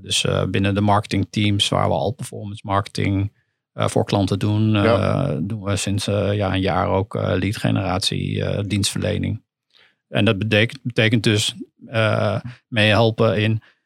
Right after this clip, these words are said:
Speaker 1: is de strategie op orde? Heb je je doelgroep goed, eh,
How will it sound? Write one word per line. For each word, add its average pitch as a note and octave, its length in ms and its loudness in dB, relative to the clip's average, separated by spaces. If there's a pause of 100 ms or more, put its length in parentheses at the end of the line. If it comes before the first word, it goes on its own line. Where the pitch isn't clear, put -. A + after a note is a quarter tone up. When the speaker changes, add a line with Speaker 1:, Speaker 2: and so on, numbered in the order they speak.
(160)
Speaker 1:
is - 180 -4
de A#2+ 80 0
strategie A2 440 0
op G#2+ 120 0
orde? G#2+ 240 0
Heb G#2+ 160 0
je A#2 100 0
je G#2+ 120 2
doelgroep G2+ 400 -2
goed, - 280 -10
eh, A2 380 2